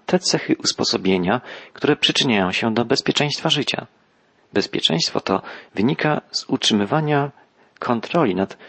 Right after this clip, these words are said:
wszystkimi instynktami, pożądaniami, nad całą sferą uczuć i myśli człowieka. Młodość jest ze swojej natury niebezpiecznym okresem życia. Jest wiele okazji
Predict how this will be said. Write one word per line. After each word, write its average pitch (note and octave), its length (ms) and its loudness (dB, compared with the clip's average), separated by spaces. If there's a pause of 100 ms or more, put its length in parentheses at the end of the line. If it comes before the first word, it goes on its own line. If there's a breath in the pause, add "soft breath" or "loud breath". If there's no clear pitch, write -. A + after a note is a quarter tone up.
(200 loud breath)
wszystkimi C3 580 0 (420 loud breath)
instynktami, B2 800 0 (440 loud breath)
pożądaniami, G#2 720 0 (680)
nad G#2 220 -2
całą C#3 340 2
sferą A#2+ 520 0
uczuć - 440 2
i D3+ 80 -2
myśli D3 380 -2
człowieka. - 560 -4 (680)
Młodość G#2 640 2
jest - 440 -2
ze G#2 180 0
swojej C#3 340 0
natury C#3 400 4 (380 loud breath)
niebezpiecznym - 680 -2
okresem - 460 -2
życia. - 400 -2 (680)
Jest A2+ 280 0
wiele B2 300 4
okazji A#2 560 2